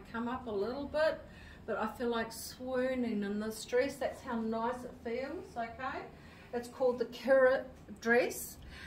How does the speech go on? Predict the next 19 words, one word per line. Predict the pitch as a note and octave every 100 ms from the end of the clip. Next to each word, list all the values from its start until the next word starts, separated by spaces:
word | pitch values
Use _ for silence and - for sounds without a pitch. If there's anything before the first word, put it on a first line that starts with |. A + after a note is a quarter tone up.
| - - -
and | A3 A3+ A3+ A3+ A3 -
it's | A3 -
a |
navy | A3 G#3+ G#3+ A#3 C#4 D#4+
with | D4+ A3+ -
white | A3+ A#3 -
spot. | - - G#3 D#4+ - - -
It's | G#3+
got | - G#3 G3
the |
most | G3+ F#3+ F#3
prettiest | - - A#3+ B3 B3 A#3+
little | A3 G#3+ G3+
bow. | G3+ G3 G#3+ B3+ -
It |
comes | A#3+ G#3 G#3
in | F#3+
two | F#3 A#3 A3 -
colorways | G#3+ G3+ G3+ G#3 A3+ E4+